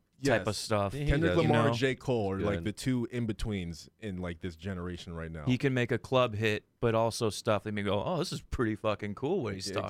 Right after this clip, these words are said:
Speaker 2: exactly.
Speaker 1: about."
Speaker 3: Yeah,
Speaker 1: Has a
Speaker 3: uh,
Speaker 1: cool flow to it.
Speaker 3: the most lyrical stuff I really liked back in the day was Black Star with Talib Kweli and Mos Def and those guys doing their album together. They were, like,
Speaker 2: Mm-hmm.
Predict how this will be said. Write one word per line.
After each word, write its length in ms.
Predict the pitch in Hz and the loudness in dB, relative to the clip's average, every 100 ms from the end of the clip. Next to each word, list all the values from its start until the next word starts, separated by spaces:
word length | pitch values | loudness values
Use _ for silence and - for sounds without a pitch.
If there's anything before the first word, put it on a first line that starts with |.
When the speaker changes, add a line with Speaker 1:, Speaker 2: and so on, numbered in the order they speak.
| 104 | -2
Speaker 2:
exactly. 260 | 98 92 98 | -4 -4 -6
Speaker 1:
about." 140 | - | -2
Speaker 3:
Yeah, 420 | 107 98 85 76 82 | 2 4 2 0 0
Speaker 1:
Has 100 | 123 | 0
a 40 | |
Speaker 3:
uh, 20 | |
Speaker 1:
cool 160 | 98 117 | 2 0
flow 300 | - 151 139 | 2 2 2
to 120 | 98 | -2
it. 100 | - _ | -10 _
Speaker 3:
the 80 | 104 | -2
most 260 | 123 143 101 | 0 -2 -2
lyrical 380 | 107 123 - | -4 -4 -6
stuff 260 | 87 - 101 | -10 -8 -4
I 160 | 92 113 - - 76 | -4 -4 -8 -18 -8
really 220 | 82 80 | -4 -4
liked 200 | 78 76 | -6 -6
back 200 | 82 82 | -8 -8
in 60 | 76 | -10
the 40 | |
day 160 | 71 98 | -4 -2
was 260 | 95 71 69 - | -2 -4 -12 -6
Black 260 | 78 82 | -6 -6
Star 380 | - - 95 98 | -6 -4 -4 -2
with 180 | 80 - | -6 -8
Talib 300 | - 80 80 | -6 -6 -6
Kweli 500 | - 85 78 76 80 | -6 -2 -2 -2 -4
and 80 | 80 | -6
Mos 240 | 69 73 - | -6 -10 -10
Def 360 | 73 73 85 76 | -8 -8 -8 -12
and 80 | 69 | -12
those 180 | 73 | -10
guys 260 | - 85 80 | -8 -6 -6
doing 200 | 76 71 | -8 -8
their 220 | 73 82 | -6 -4
album 320 | 92 95 101 | -4 -4 -6
together. 460 | 104 101 107 117 123 | -6 -4 -4 -4 -4
They 100 | 87 | 0
were, 140 | 101 101 | 2 4
like, 220 | 80 | 2
Speaker 2:
Mm-hmm. 100 | 87 | -2